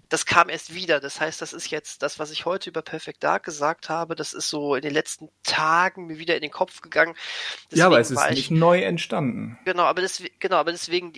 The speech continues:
Speaker 1: diesen richtigen Handlungsverlauf, du hast mich vorhin auch einmal so nach der Hauptbedrohung bei Perfect Dark, äh, gefragt, das kriege ich auch, äh, gar nicht mehr so sehr hin. Es sind jetzt,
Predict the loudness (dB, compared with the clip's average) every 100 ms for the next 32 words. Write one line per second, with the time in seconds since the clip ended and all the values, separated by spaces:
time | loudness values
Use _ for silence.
0 | -20 -16 -14 -12 -8 -6 -6 -8 -6 2
1 | 2 2 -14 -14 -12 -10 -6 -2 0 0
2 | -2 -8 -10 -10 -10 -10 -8 -4 -4 -2
3 | -4 -4 -6 -8 -6 -4 -4 -4 -8 -10
4 | -12 -8 -8 -4 -6 -6 0 0 0 -6
5 | -14 -8 -4 -4 -4 -8 -12 -12 -2 0
6 | 0 -4 -8 -8 -10 -10 -8 -6 -2 -2
7 | -4 -6 -8 0 4 4 2 -8 -6 -6
8 | -2 0 -2 -8 -10 -14 -14 -10 -10 -10